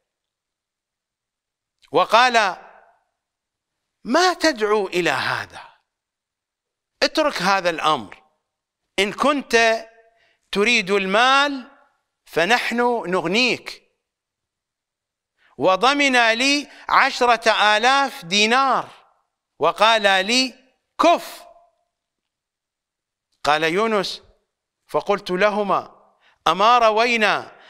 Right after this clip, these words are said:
عن الصادقين عليهم السلام أنهم قالوا: إذا ظهرت البدع فعلى العالم أن يظهر علمه، فإن لم يفعل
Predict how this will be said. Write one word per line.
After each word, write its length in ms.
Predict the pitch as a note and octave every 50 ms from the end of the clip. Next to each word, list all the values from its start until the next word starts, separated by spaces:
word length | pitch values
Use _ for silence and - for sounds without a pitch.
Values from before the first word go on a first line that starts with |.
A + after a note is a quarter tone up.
| -
عن 200 | - D3+ F#3 G3+
الصادقين 1200 | F#3+ E3+ - - - F#3+ F#3+ F#3 F3 D#3+ F3 E3 - F#3 G#3 G#3+ A3 G#3+ F#3+ D#3 B2+ G2+ - - _ _ _ _ _ _ _
عليهم 480 | - C3+ D#3 F3 F3 E3 D3+ E3 D#3+ D#3
السلام 680 | C#3+ - - - D#3 E3 F#3+ A3 G#3+ G3 D#3+ A#2+ G2 F#2+ - _ _ _ _ _ _ _ _ _ _ _ _ _ _ _ _ _ _ _ _ _ _ - -
أنهم 480 | F3 F3+ F#3 F#3 E3+ E3 F3 E3+ D#3+
قالوا: 580 | - - F3 G3 A3 A3+ A3 G#3 F#3+ E3+ C#3+ B2 - - - - - -
إذا 300 | D#3+ E3+ F3+ F#3 F3+ F3
ظهرت 520 | F#3 F#3 E3+ F3 F3 E3+ E3 D#3+ - -
البدع 500 | D#3 D3+ C3+ B2+ F3+ G3 G#3 G3+ D#3+ - - - - - - _ _ _ _ _ _ _ _ _
فعلى 360 | - C#3+ C3+ D3+ D#3 D#3 D#3
العالم 840 | D3 C3+ B2+ D#3 F#3 F#3+ F#3+ F#3+ F#3+ F#3 F3 E3+ E3 D3 A2 - _ _ _ _ _ -
أن 100 | E3 D3+
يظهر 480 | D3+ D3 D#3+ G3 G#3 F3 F3+ G#3 G#3 G#3
علمه، 720 | G3 F3 G3+ G#3+ G#3 G#3+ A3 A3 G#3+ G#3+ - _ _ _ _ _ _ _ _ _ _ _ _ _ _ _ _
فإن 460 | _ - E3+ G3 - C4+ D#4 D#4 D4+
لم 220 | D4+ D#4 D4+ C#4 C#4
يفعل 600 | C4+ C4 B3 G3 G#3 F3+ F#3 G3 F3+ D#3+ C3